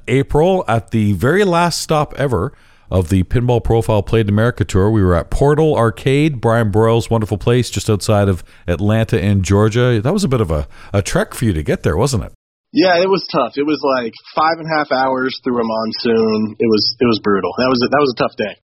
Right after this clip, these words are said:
Speaker 1: Now, when you say a tough day, was that the hardest part, or was maybe something that you did at the tournament maybe a little tougher?
Speaker 2: Yeah, that was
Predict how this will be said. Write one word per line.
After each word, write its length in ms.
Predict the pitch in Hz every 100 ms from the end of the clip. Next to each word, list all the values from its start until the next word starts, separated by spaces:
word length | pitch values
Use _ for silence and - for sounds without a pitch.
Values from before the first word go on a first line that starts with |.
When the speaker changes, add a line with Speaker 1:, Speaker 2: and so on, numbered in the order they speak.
| _ 110
Speaker 1:
Now, 360 | 123 131 113
when 160 | 123 135
you 80 | 139
say 180 | - 151
a 60 |
tough 340 | - - 117 -
day, 240 | 110 87
was 200 | 80 85
that 180 | 117 -
the 60 |
hardest 420 | 95 104 117 - -
part, 260 | 127 135
or 200 | 107 104
was 280 | 101 101 87
maybe 1040 | 98 107 135 160 180 185 160 156 156 147 - - - - -
something 520 | - 143 135 139 127
that 280 | 123 120 -
you 160 | 113 113
did 340 | 92 120 120 95
at 160 | 90 90
the 80 | 85
tournament 560 | - 101 90 71 - -
maybe 300 | 90 95 95
a 80 | 95
little 240 | 90 82 80
tougher? 420 | - 73 64 - _ _ _ _ -
Speaker 2:
Yeah, 540 | 139 139 139 139 135 _
that 220 | 170 165
was 160 | 147